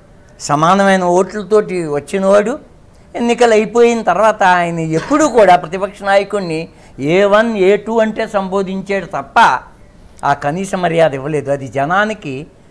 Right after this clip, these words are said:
నప్పలేదు. అలాగే రోజా బహిష్కరణ ఇవన్నీ చూసిన తర్వాత చాలా బయట జనం ప్రతివాడు బయట పడకపోయినప్పటికీ కూడా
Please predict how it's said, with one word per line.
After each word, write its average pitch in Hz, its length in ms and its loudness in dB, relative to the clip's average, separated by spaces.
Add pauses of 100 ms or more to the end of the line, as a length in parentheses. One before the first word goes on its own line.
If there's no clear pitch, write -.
(140)
నప్పలేదు. 160 600 0 (680)
అలాగే 175 340 2
రోజా 170 340 2
బహిష్కరణ 156 720 0 (340)
ఇవన్నీ 226 500 0 (100)
చూసిన 220 380 -6
తర్వాత 175 720 2 (1500)
చాలా 190 520 6 (1600)
బయట 180 320 2
జనం 185 400 2 (140)
ప్రతివాడు 214 440 2
బయట 165 260 2
పడకపోయినప్పటికీ 196 1000 0
కూడా 226 400 2